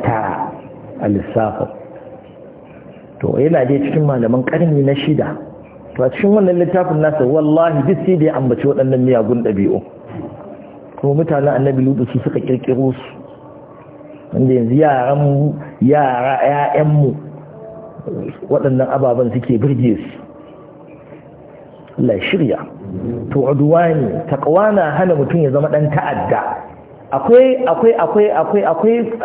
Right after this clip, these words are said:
ta'addanci na kisa. Mutum ya zama kawai shajini. Mutum ya zama, ya zama, ya zama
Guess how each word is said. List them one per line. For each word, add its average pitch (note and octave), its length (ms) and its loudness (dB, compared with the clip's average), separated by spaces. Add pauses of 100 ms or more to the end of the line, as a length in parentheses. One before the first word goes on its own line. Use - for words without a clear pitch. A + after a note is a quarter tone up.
ta'addanci A3 720 0
na E3+ 80 2
kisa. - 380 0 (1700)
Mutum F#3+ 300 2
ya C3+ 80 2
zama D#3 200 2
kawai F#3+ 220 2 (100)
shajini. D3 680 2 (680)
Mutum E3 300 0
ya C3 80 2
zama, D#3+ 340 0
ya C3+ 120 2
zama, D3+ 200 2
ya C#3 140 2
zama D#3 160 2